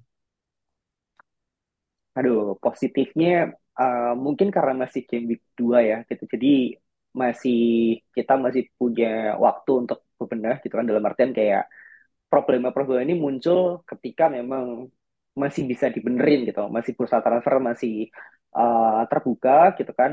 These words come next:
Ten Hag masih bisa, eh, meskipun agak telat ya, cuman dia masih bisa sedikit eksperimen lah gitu, lo masih bisa kasih kayak ultimatum gitu, bahwasanya kalau misalkan emang lo nggak mau, eh, apa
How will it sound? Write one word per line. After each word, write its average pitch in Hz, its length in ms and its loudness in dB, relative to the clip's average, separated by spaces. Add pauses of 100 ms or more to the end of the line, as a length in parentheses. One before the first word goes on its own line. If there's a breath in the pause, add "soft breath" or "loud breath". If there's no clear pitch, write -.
(120)
Ten 117 160 -2
Hag 131 180 -6
masih 120 180 -8 (120)
bisa, 117 200 -2 (840)
eh, 117 280 -4 (260)
meskipun 190 320 2
agak - 180 0
telat 175 320 4
ya, 95 60 -6 (100)
cuman 196 200 0 (420)
dia 156 280 -2
masih 185 300 -2
bisa 127 180 0 (560)
sedikit 143 340 -4
eksperimen 147 560 -2
lah 117 120 2
gitu, 113 180 -8
lo 131 240 0
masih 143 320 0
bisa 120 180 0 (360)
kasih 117 840 -2
kayak 113 360 4 (600 soft breath)
ultimatum 131 560 2
gitu, 113 160 -4
bahwasanya 120 400 0
kalau 151 140 4
misalkan 123 340 -2
emang 120 200 -6
lo 131 120 2
nggak 113 160 -2 (160)
mau, 120 400 -4 (560 soft breath)
eh, 120 360 2 (120)
apa 180 140 2